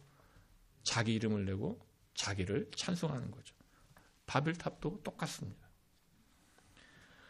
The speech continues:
바로 거기에서 아브라함을 불러내십니다. 그 반역의, 그 거기 반역의 현장에서 아브라함을 불러내십니다.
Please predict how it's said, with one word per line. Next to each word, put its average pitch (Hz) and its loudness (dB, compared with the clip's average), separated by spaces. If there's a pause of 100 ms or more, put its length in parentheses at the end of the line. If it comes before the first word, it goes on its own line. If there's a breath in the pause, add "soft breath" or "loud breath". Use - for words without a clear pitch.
(1040 soft breath)
바로 127 12
거기에서 131 4 (460)
아브라함을 117 8
불러내십니다. 98 4 (1160)
그 170 12
반역의, 165 12
그 151 10
거기 143 8 (120)
반역의 151 12
현장에서 165 8 (180 soft breath)
아브라함을 107 2
불러내십니다. 104 0